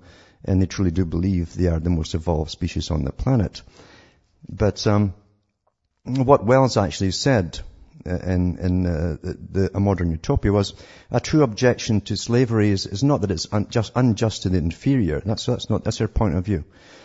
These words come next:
"There's only one sane and logical thing to be done with an inferior race, and that's to exterminate them." Now, there are various ways of exterminating a race, and most of them are cruel. You may end it with fire and sword after the old Hebrew fashion,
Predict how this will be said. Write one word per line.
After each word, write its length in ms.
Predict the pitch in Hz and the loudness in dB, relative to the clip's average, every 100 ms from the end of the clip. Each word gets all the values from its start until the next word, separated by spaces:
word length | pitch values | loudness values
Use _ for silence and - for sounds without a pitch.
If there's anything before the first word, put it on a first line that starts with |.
| - | -4
"There's 140 | 127 143 | 0 4
only 120 | 135 | 6
one 180 | 131 127 | 6 4
sane 380 | - 135 131 117 | 2 2 4 4
and 120 | 107 | 4
logical 340 | 110 - 101 | 2 2 -2
thing 240 | - 117 98 | 2 2 2
to 100 | 104 | 0
be 80 | |
done 320 | 95 90 120 101 | -2 2 2 2
with 140 | 104 | 0
an 60 | 101 | 0
inferior 500 | 95 113 87 85 87 | 0 0 0 2 2
race, 340 | 143 117 - | 2 2 2
and 80 | 127 | 0
that's 180 | 92 - | 0 -4
to 100 | 80 | -8
exterminate 600 | - 107 110 98 85 - | -2 2 4 2 0 -2
them." 220 | 78 78 _ - - - - 123 | -8 -10 _ -20 -20 -20 -8 0
Now, 60 | |
there 160 | 120 117 | 4 4
are 60 | 107 | 4
various 320 | 131 117 110 | 2 2 2
ways 140 | 101 | 0
of 60 | 90 | -2
exterminating 640 | 85 - 107 101 101 87 | -6 0 2 4 2 0
a 80 | 85 | -2
race, 380 | 80 113 127 117 | 2 2 2 2
and 140 | 117 | 4
most 260 | 110 110 - | 4 2 -2
of 140 | 98 | -2
them 180 | 98 92 | 0 0
are 140 | 87 85 | 0 -4
cruel. 540 | - 131 131 78 - - - - | -4 0 2 0 -4 -20 -20 -8
You 120 | 104 110 | 0 2
may 220 | 110 - | 4 0
end 320 | 95 104 104 104 | 0 2 4 2
it 160 | - | -2
with 100 | 90 | -8
fire 380 | - 120 123 120 | -4 2 4 4
and 160 | 92 92 | 2 0
sword 320 | 139 135 127 | 2 2 2
after 220 | 127 95 | 0 0
the 80 | 95 | 0
old 260 | 95 87 | 0 0
Hebrew 300 | - 117 101 | -2 -2 -2
fashion, 500 | 98 101 98 - 98 | -2 0 0 2 0